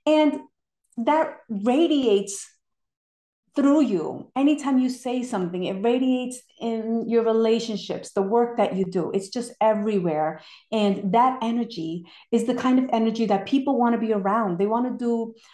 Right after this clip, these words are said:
they want to build relationships with these types of people. They want to work with these kinds of people. And so that's something that I try to instill not only in my clients, but in anyone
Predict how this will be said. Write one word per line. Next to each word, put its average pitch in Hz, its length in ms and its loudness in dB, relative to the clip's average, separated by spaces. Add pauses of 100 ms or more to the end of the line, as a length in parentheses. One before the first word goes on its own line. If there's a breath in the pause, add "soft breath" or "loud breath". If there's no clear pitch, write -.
(260 soft breath)
they 214 140 2
want 247 160 2
to 208 60 0
build 240 200 2
relationships 226 720 -2
with 185 100 -6
these 180 160 -6
types 175 240 -6
of 175 100 -10
people. - 520 -6
They 202 160 4
want 214 380 0 (100)
to 214 200 0
work 170 420 0
with 214 160 -2
these 175 180 -4
kinds 165 220 -2
of 160 120 -6
people. 170 480 0 (300 loud breath)
And 220 280 0
so 190 240 -2
that's 220 320 0
something 202 580 2
that 185 120 2
I 220 140 0
try 302 320 -6
to 427 220 -6
instill 226 680 -2 (640 loud breath)
not 359 240 4
only 539 180 0
in 403 60 2
my 294 140 2
clients, 240 640 -4 (140)
but 233 340 0
in 247 320 -2
anyone 247 760 0